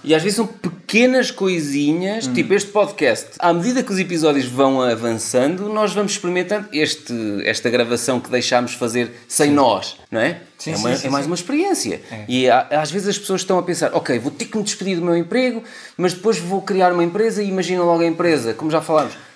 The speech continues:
Speaker 1: X funcionários, um mega escritório. Ah, não tenho dinheiro para isso tudo.
Speaker 2: Ou, tipo, ah, eu até, eu não, eu odeio o meu emprego, até gostava de me despedir, mas não sei o que é que eu hei de fazer, portanto, mantenho-me. Mas não vais descobrir o,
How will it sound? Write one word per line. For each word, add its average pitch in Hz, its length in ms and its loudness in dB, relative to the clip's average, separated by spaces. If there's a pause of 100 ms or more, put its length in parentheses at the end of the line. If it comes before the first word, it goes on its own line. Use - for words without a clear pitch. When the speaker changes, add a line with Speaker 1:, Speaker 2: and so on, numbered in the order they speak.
(100)
Speaker 1:
X 214 180 0
funcionários, 190 580 0
um 185 40 0
mega 175 220 0
escritório. 175 460 -6
Ah, 117 180 -2
não 151 140 2
tenho 117 240 -6
dinheiro 147 400 2
para 190 100 2
isso 196 180 0
tudo. 208 380 -4
Speaker 2:
Ou, 185 320 2
tipo, 160 300 -2
ah, 147 360 2
eu 180 160 2
até, 190 300 -2
eu 147 220 -6
não, 139 340 -4
eu 131 120 -2
odeio 151 220 4
o 160 40 0
meu 156 160 0
emprego, 120 340 0
até 120 160 -6
gostava 143 360 0
de 139 40 -8
me 147 80 -10
despedir, 151 320 -4
mas 117 240 -4
não 127 100 -2
sei 123 200 -6
o - 20 -12
que 135 80 -8
é 123 40 -8
que - 140 -14
eu 131 220 -4
hei 131 80 -4
de 131 80 -12
fazer, 135 640 0
portanto, 143 600 -4
mantenho-me. 151 760 0 (200)
Mas 139 220 0
não 127 140 0
vais 127 160 2
descobrir 123 500 -4
o, 123 140 -4